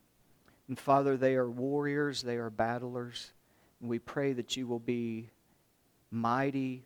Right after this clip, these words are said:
with them. We pray that it is your will for healing and for a miracle. If it's not, we accept your will. We pray that it is, though.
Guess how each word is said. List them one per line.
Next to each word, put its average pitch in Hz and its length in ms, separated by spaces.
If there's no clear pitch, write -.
with 120 300
them. 127 400
We 131 80
pray 151 380
that 131 180
it 123 140
is 120 200
your 123 160
will 135 640
for 117 200
healing 131 580
and 107 140
for 107 180
a 107 60
miracle. 131 580
If - 180
it's - 460
not, 127 600
we 131 200
accept - 560
your 110 120
will. 104 440
We 127 180
pray 127 640
that 107 140
it 104 100
is, 107 540
though. 113 400